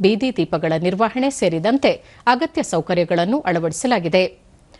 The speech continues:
ಮನ್ರೇಗಾ ಯೋಜನೆಯಡಿ ಮನೆ ಮನೆಗೂ ಕುಡಿಯುವ ನೀರು ಸಂಪರ್ಕ ಕಲ್ಪಿಸಲಾಗಿದ್ದು,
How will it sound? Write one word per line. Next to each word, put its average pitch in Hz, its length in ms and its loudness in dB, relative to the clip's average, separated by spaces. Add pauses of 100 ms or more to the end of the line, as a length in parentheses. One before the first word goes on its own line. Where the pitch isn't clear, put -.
(380)
ಮನ್ರೇಗಾ 285 420 4
ಯೋಜನೆಯಡಿ 262 840 2
ಮನೆ 180 220 2
ಮನೆಗೂ 190 400 0
ಕುಡಿಯುವ 170 380 2
ನೀರು 165 260 0
ಸಂಪರ್ಕ 175 500 -6
ಕಲ್ಪಿಸಲಾಗಿದ್ದು, 180 880 0